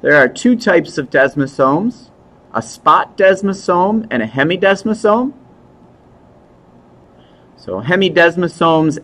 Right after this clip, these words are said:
anchor the cell to, um, the basement layer underneath. Spot desmosomes anchor cells to one another with cell adhesion molecules.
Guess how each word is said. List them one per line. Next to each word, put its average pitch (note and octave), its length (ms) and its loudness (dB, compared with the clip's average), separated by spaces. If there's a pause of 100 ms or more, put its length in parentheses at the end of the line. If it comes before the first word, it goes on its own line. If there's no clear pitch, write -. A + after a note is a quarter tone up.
anchor E3 540 2
the C3+ 380 0
cell C#3 580 2
to, E3 640 0 (480)
um, A#2 460 4
the A2+ 80 0
basement C3+ 520 0
layer D#3 320 2
underneath. A#2+ 560 0 (1200)
Spot - 580 2
desmosomes C#3+ 1000 0
anchor C3+ 340 -2
cells A#2+ 680 2
to A3+ 200 -2
one E3+ 280 0
another B2 520 2 (440)
with C3+ 180 2
cell C#3 380 2
adhesion D3+ 600 0
molecules. G2+ 840 0